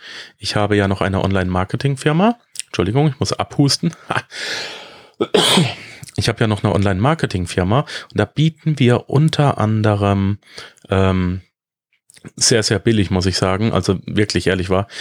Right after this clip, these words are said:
wir bieten, ähm, äh, Wartungsverträge für Webseiten an, für WordPress-Webseiten in der Hauptsache.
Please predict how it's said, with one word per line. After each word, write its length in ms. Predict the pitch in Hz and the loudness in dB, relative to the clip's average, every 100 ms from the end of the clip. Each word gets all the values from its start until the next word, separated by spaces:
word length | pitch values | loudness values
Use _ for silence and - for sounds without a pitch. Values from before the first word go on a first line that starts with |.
| - - - | -14 -8 -2
wir 100 | 101 | 2
bieten, 440 | 110 101 104 98 - | 2 2 0 0 0
ähm, 720 | 92 92 90 87 85 85 85 - - - _ _ _ | 0 2 0 -2 -2 -4 -10 -20 -20 -20 _ _ _
äh, 440 | - 90 90 87 - _ | -2 2 2 0 -6 _
Wartungsverträge 1000 | - 98 107 - 113 - 101 - 98 101 | -8 -2 -2 2 0 0 -2 0 2 2
für 180 | - 92 | 0 0
Webseiten 480 | 98 - 98 90 - | 0 0 0 0 0
an, 180 | 87 85 | -2 0
für 140 | 87 | 0
WordPress-Webseiten 1080 | 95 90 - 85 - 85 - 87 80 90 - - | 0 0 -2 -2 0 -2 0 -2 -2 -8 -8 -2
in 80 | |
der 100 | 87 | 0
Hauptsache. 480 | 80 80 - 85 82 | 0 -2 -4 -4 -6